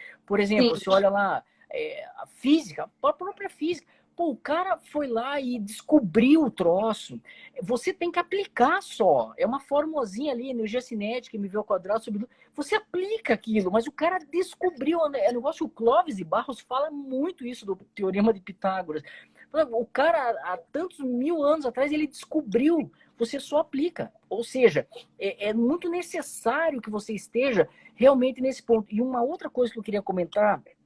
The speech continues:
Speaker 1: é que, é, eu sinto, eu sinto, é, que a gente pode até falar, até pra abrir um pouco pra perguntas aqui, é, eu sinto, às vezes, uma falta de brio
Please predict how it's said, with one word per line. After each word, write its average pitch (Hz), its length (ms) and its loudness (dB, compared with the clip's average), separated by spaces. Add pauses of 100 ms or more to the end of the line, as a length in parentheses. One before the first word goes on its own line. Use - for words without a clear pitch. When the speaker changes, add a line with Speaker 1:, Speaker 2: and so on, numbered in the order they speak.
(380)
Speaker 1:
é 156 140 4
que, 208 320 -8 (280)
é, 180 300 0
eu 233 180 4
sinto, 262 720 -2 (240)
eu 165 160 -6
sinto, 254 600 0 (500)
é, 170 640 4
que 185 80 0
a - 20 2
gente 180 160 -8
pode 190 300 6
até 190 340 2
falar, 180 460 2
até - 220 -10
pra 160 160 -6
abrir 170 180 -10
um 180 120 -16
pouco - 200 -8
pra 156 160 -8
perguntas 156 520 -14
aqui, 226 320 -6 (520)
é, 185 320 -4
eu 220 100 0
sinto, 285 380 -6
às 196 140 -4
vezes, 247 180 -4
uma 247 220 -2
falta 247 440 0
de 254 140 -2
brio 208 640 4